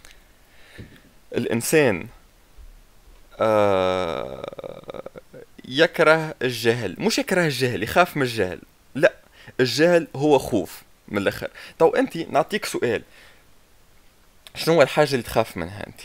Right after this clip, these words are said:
خمم فيها الحاجة اللي تخاف منها هذه،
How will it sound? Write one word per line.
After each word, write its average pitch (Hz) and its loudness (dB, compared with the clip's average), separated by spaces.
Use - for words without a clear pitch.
خمم 120 0
فيها - -8
الحاجة - -16
اللي - -20
تخاف - -16
منها - -16
هذه، - -18